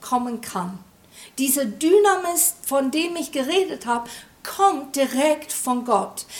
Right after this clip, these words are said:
Das kann nicht menschlich produziert werden. Wir versuchen es. Aber Gott ist derjenige, der beinhaltet diese Power, der ein, eigentlich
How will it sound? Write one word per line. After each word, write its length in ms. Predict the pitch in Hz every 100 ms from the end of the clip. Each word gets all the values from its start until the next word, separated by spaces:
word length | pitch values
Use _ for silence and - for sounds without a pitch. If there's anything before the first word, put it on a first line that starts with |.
| -
Das 240 | 269 262 269
kann 340 | - 370 359
nicht 220 | 349 320
menschlich 540 | 269 302 294 302 285 -
produziert 640 | 285 269 269 - 381 -
werden. 240 | 214 208 214
Wir 140 | 247
versuchen 600 | 247 208 220 349 - 247
es. 360 | 208 262 - - _ - - - - -
Aber 340 | 247 247 240
Gott 400 | - 277 320 381
ist 180 | 311 -
derjenige, 800 | 277 247 240 240 233 233 226 247 247
der 140 | 247
beinhaltet 1080 | 240 247 - 311 370 381 349 349 320 339 294
diese 240 | 247 247
Power, 840 | - - - 415 294 226 233 320 - - - - - - - -
der 280 | 277 277 247
ein, 280 | 254 254 247 -
eigentlich 580 | 302 392 392 277 269